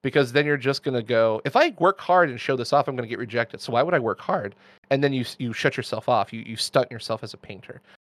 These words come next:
But if you find a feedback loop of work hard, everyone loves it, grow bigger, keep doing it, paint, work hard, find people who love it, grow bigger. Now you're improving as a painter,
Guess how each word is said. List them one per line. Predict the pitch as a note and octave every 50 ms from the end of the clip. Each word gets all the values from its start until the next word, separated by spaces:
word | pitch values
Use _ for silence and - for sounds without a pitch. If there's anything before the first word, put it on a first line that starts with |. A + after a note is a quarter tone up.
| _ _
But | C#3 C#3
if | C3 -
you | C3+
find | - - E3 F3 E3+
a | D#3
feedback | - - F#3 F#3 D3+ C#3+ C3 B2 -
loop | C3+ B2 B2 -
of | A#2 A#2+ A2
work | A#2+ B2+ B2 - -
hard, | - C3 B2 A#2+ A#2+ A#2+ A2 - _ _ _ _ _ _ -
everyone | D3 D3 D3+ D3 C3 B2 A#2+
loves | B2+ C#3 D3 B2+ A#2
it, | A2 A#2 - _ -
grow | B2 B2 B2 A#2+ B2 A#2
bigger, | G#2 A#2+ C3 C3 A2+ G2+ F#2+ A2 - _ _ _ _ _
keep | - E3+ D#3 B2
doing | A#2+ C3+ C#3+ C#3+ - G#2+
it, | A2+ - - _ _
paint, | - - C#3 B2+ C3 - - - _ _ _ _ _
work | - F3 F3 E3+
hard, | - B2 G#2+ A#2 C3+ - _ _ _ _ _ _ _
find | - C#3 C#3+ -
people | D3+ C3+ - C3
who | B2+ A#2+
love | A2+ A2+ G#2
it, | B2 C#3 - _ _ _ _ -
grow | A#2+ B2 B2 A#2+
bigger. | A2+ A2+ A2+ G#2+ G#2+ G2+ G#2 - _ _ _ _ _ _ _
Now | C3 C#3 F3 - B3+ G3 C3+ C#3 D3+ D#3 - _
you're | C3 C3+ C3
improving | B2+ - D3+ D3 C3+ C3 B2+
as | A#2+ A#2
a | -
painter, | - - A2+ G#2+ - - - D3 E3+